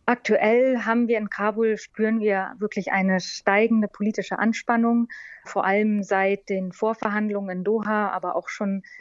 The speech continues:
das ganze Jahr über oder auch seit letztem Jahr. Und gleichzeitig haben wir eine sehr, sehr hohe Anschlagsrate jetzt erreicht. Also auch in Kabul haben wir Anschläge quasi auf Tagesbasis. Ich glaub, seit zwanzig Jahren hat man so viel Gewalt nicht mehr in der Hauptstadt,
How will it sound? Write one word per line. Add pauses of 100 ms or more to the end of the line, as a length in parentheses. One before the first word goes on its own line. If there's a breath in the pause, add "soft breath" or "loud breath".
(220 loud breath)
das
ganze
Jahr
über
oder
auch
seit
letztem
Jahr. (160 soft breath)
Und
gleichzeitig
haben
wir
eine
sehr,
sehr
hohe
Anschlagsrate
jetzt
erreicht.
Also
auch
in
Kabul (440 loud breath)
haben
wir
Anschläge
quasi
auf
Tagesbasis. (260 loud breath)
Ich
glaub,
seit (260)
zwanzig
Jahren
hat
man
so
viel
Gewalt
nicht
mehr
in
der
Hauptstadt,